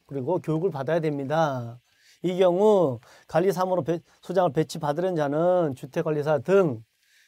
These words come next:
영어로 정하는 바에 따라서 거-, 교-, 교육을 받을, 받-, 받을 수가 있죠. 이때 주택관리사부하고 주택관리 구분해서 교육을 받으셔야 되고요. 관리사무 교육을 받은 걸로 이행한 걸로 본다라고 되어 있습니다.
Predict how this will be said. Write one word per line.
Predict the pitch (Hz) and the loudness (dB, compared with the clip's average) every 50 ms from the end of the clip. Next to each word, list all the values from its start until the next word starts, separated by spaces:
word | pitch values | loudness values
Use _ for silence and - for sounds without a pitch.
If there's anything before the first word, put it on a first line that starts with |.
| _ _ _ - | _ _ _ -2
영어로 | 160 147 160 175 196 208 190 | 2 4 6 6 6 6 4
정하는 | 151 165 160 156 156 160 | 4 4 2 2 2 0
바에 | 143 139 135 135 123 | 0 0 0 -2 -2
따라서 | 131 139 120 120 120 117 - 165 175 180 180 | -4 -6 -6 -6 -6 -4 -2 0 2 2 2
거-, | 170 - 147 151 - 165 | 2 0 -4 -6 -6 -8
교-, | - - - - _ - | -12 -16 -16 -16 _ -8
교육을 | - 139 135 135 147 160 156 | -6 -6 -4 -2 -2 -4 -4
받을, | - 123 120 135 156 139 | -4 -6 -6 -6 -6 -6
받-, | 127 120 120 151 - _ | -6 -8 -8 -10 -12 _
받을 | - 120 123 131 139 | -10 -8 -6 -6 -8
수가 | 131 - - 135 | -8 -6 -6 -4
있죠. | 127 135 127 - - 131 131 131 _ _ _ _ | -4 -6 -6 -8 -8 -8 -8 -8 _ _ _ _
이때 | - 165 135 - - 160 156 170 190 175 - _ _ _ _ | -8 -8 -8 -2 0 4 4 4 2 0 -4 _ _ _ _
주택관리사부하고 | - 170 - - 190 170 - 160 156 170 170 147 170 175 147 147 156 151 143 139 156 | -10 -8 -4 -2 -2 0 0 0 2 2 2 2 0 0 2 2 2 2 2 0 -2
주택관리 | 131 - 165 - 175 175 - 165 160 139 | -4 -4 -6 -6 -6 -4 -2 -2 -4 -4
구분해서 | - - 156 165 180 196 185 170 147 127 143 139 | -2 -4 -4 -2 0 2 2 2 2 0 -2 -6
교육을 | - - 135 135 143 | -6 -6 -6 -6 -6
받으셔야 | 127 127 120 117 139 120 139 143 135 | -6 -6 -6 -6 -6 -4 -2 -2 -2
되고요. | 127 139 147 147 160 156 143 135 147 180 214 233 247 226 - _ - _ _ _ _ _ | -2 -2 -2 0 0 0 2 2 4 4 4 4 2 -2 -8 _ -20 _ _ _ _ _
관리사무 | - 143 147 151 123 151 156 156 147 135 131 | -4 -4 -2 -2 -2 -2 -2 -2 -4 -4 -6
교육을 | - - 131 131 127 123 151 160 | -6 -4 -2 -2 -2 -2 -2 -4
받은 | - 123 131 131 139 | -4 -6 -8 -6 -6
걸로 | 135 143 147 | -4 -4 -4
이행한 | 135 120 127 143 135 127 123 113 | -2 -2 -4 -6 -6 -6 -8 -8
걸로 | 117 123 127 143 170 170 | -8 -6 -4 -4 -4 -4
본다라고 | - - 135 131 120 120 120 135 143 139 127 123 120 113 113 | -4 -6 -4 -4 -4 -4 -4 -2 -2 -2 -2 -2 -6 -8 -10
되어 | 110 117 113 113 113 | -10 -12 -12 -12 -12
있습니다. | 117 - - 151 131 117 110 113 - | -14 -14 -14 -12 -12 -12 -14 -16 -20